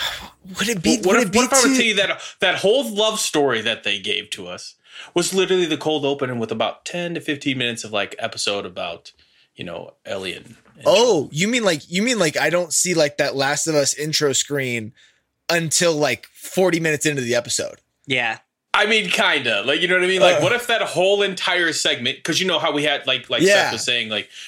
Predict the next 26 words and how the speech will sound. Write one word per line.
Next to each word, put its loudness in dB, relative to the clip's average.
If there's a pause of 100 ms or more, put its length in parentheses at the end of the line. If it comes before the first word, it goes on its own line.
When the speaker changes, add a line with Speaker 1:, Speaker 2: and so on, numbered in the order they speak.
Speaker 2:
we 0
had 0
the 2
one 2
in 0
Indonesia 0
and -2
it -2
just -10
gave -2
us -12
a -12
story 0
and -4
it, -4
like, -4 (340)
it, 0
like, -2 (340)
reeled 0
us -2
in. -2
And 0
I 2
really 0
felt -2
like, -4